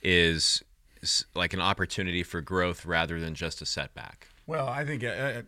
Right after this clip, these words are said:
Speaker 2: I think all of them are opportunities for growth. Every
Speaker 1: Mm-hmm.
Speaker 2: setback is an opportunity for growth. Uh, there's going to be opportunity in every storm.
Speaker 1: Mm-hmm.
Speaker 2: if you'll look for it, if you find it. Now, it, it, you know, some,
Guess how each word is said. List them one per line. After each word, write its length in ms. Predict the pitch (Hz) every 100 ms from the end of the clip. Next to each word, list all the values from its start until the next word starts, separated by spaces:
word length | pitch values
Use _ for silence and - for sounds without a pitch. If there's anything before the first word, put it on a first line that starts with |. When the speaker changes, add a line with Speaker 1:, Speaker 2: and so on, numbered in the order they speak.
| - -
Speaker 2:
I 140 | 127 135
think 260 | 147 131
all 280 | 123 139 143
of 140 | 98
them 180 | 98 92
are 60 | 92
opportunities 540 | 87 87 95 80 78
for 140 | - 80
growth. 380 | 69 58 - -
Every 280 | 110 123 113
Speaker 1:
Mm-hmm. 100 | -
Speaker 2:
setback 460 | 113 101 98 -
is 160 | 107 104
an 100 | 98
opportunity 580 | 85 92 90 95 82 73
for 160 | -
growth. 440 | 113 107 71 - - - - - _ -
Uh, 200 | 95 90
there's 260 | 98 98
going 380 | - 120 127 147
to 100 | -
be 140 | 113 110
opportunity 680 | 107 104 - 110 98 95 -
in 200 | 98 - -
every 460 | 120 120 104 92 82
storm. 480 | - 90 73 - - _ - -
Speaker 1:
Mm-hmm. 300 | 76 78 76
Speaker 2:
if 160 | -
you'll 120 | 117
look 200 | 117 120
for 180 | - 67
it, 60 | -
if 120 | - 113
you 100 | 104
find 300 | 120 92 -
it. 100 | - -
Now, 240 | 90 92
it, 360 | 104 101 107 101 -
it, 120 | 113
you 120 | 107 104
know, 100 | 92
some, 480 | - 143 160 156